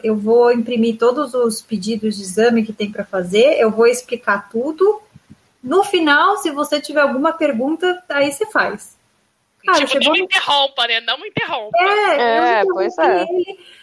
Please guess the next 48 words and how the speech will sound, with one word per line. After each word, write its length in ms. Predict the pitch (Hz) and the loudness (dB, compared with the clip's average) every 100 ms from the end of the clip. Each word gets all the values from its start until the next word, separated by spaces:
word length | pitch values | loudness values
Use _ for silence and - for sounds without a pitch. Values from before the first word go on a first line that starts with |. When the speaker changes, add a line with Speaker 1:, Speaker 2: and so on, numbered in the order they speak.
| _ - | _ -4
Speaker 1:
acho 260 | 294 - | -4 -4
que 100 | 311 | -4
um 60 | 311 | 0
mínimo 420 | 285 320 392 403 349 | 0 0 0 0 -2
segundo, 460 | - - 294 320 | -4 -6 -6 -4
assim, 260 | 294 311 320 | -4 -4 -6
porque 160 | 311 | -6
deu 220 | 254 285 339 | -2 0 0
uma 200 | 330 285 | 0 0
dúvida, 540 | 247 294 330 339 330 | -2 -4 -2 -2 -2
ele, 240 | 330 311 - _ _ - | -2 -2 -6 _ _ -4
"Não, 140 | 320 | -2
não, 120 | 339 311 | 0 0
não. 340 | 180 - _ _ | -2 -8 _ _
Eu 80 | 226 | -8
falei 260 | 226 254 269 | 0 2 2
que 60 | |
eu 80 | 285 | 2
vou 120 | 269 | 0
falar 480 | 277 240 220 254 269 | 0 0 2 0 0
tudo, 460 | 233 247 285 392 415 | -4 -2 0 0 0
depois 360 | - - 262 | 0 0 0
você 220 | 311 320 349 | 0 -4 -2
faz 180 | 330 | -2
a 80 | 320 | 0
pergunta." 380 | 330 330 269 262 | -4 -6 -6 -4
A 40 | |
hora 80 | 320 | -4
que 60 | 320 | -4
chegou 240 | 285 269 | -4 -2
no 60 | 320 | -4
final, 240 | - 269 | -2 -2
eu 60 | 294 | 0
já 100 | 269 | 0
nem 140 | 285 | 0
lembrava 400 | 370 349 277 285 | 0 0 0 2
a 40 | 277 | 2
pergunta, 360 | 240 247 277 | 0 0 -2
porque 120 | 233 | -2
você 120 | - 233 | -4 -6
fica 180 | - | -8
prestando 380 | 285 277 277 262 | -2 -2 0 0
atenção 420 | 269 233 247 269 | 0 -2 0 0
no 80 | 254 | 0
resto 240 | 240 240 392 | 0 0 0
das 200 | 208 403 | 0 -2
Speaker 2:
<laughs> 40 | |
Speaker 1:
coisas. 420 | - 381 381 - | -2 -4 -4 -10